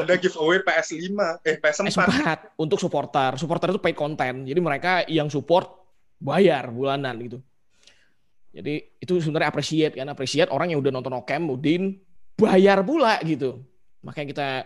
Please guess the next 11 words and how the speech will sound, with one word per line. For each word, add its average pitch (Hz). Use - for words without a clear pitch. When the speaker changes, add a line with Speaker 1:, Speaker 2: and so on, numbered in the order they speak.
Speaker 2:
kasih -
giveaway 156
P 185
S 202
empat 190
supaya -
makin 190
banyak 156
lagi 180
yang 160
support. 156